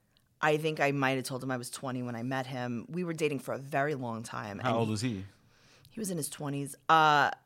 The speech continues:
Speaker 1: <laughs> he was, he was retiring, and he came to my
Speaker 2: He, like, you
Speaker 1: birthday
Speaker 2: mean twenties as far, like, that's how long he'd been working
Speaker 1: <laughs>
Speaker 2: the job?
Speaker 1: He was, no, he was in his twenties, and he came to my birthday party, and it was just in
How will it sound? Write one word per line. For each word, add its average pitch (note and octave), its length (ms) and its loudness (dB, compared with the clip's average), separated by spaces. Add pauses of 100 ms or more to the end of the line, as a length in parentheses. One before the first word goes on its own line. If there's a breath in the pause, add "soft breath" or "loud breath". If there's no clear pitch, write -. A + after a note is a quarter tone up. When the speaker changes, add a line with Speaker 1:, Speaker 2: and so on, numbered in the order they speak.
(260)
Speaker 1:
<laughs> - 420 -2
he D#4+ 120 8
was, A#3 240 2
he D4 120 0
was B3 100 0
retiring, D3+ 580 2 (760 loud breath)
and F3 340 4 (140)
he - 220 -8
came G#3+ 220 -4
to G#3+ 100 -4
my G#3 60 6
Speaker 2:
He, G3+ 60 6
like, F3+ 160 10
you E3 40 6
Speaker 1:
birthday E3+ 100 8
Speaker 2:
mean D#3+ 80 6
twenties F3 320 6
as D3 100 4
far, D#3 160 6
like, C#3+ 200 2
that's C3+ 160 6
how D3 120 6
long C#3+ 160 2
he'd D3 160 2
been B2+ 140 4
working C#3 280 2
Speaker 1:
<laughs> - 0 -
Speaker 2:
the D4+ 60 10
job? F#4 360 12
Speaker 1:
He F#4+ 160 12
was, F4 280 6
no, C4+ 160 12
he G#3+ 140 6
was B3 140 2
in A3 100 2
his B3 100 0
twenties, E3+ 360 -2
and D#3+ 140 -2
he E3+ 100 -6
came F3+ 240 -6
to G3+ 80 -8
my G#3 100 0
birthday D3 300 -4
party, C#3+ 420 -4 (420 loud breath)
and C#3 560 0
it F3+ 60 4
was A3 100 2
just F4+ 180 2
in B4+ 60 4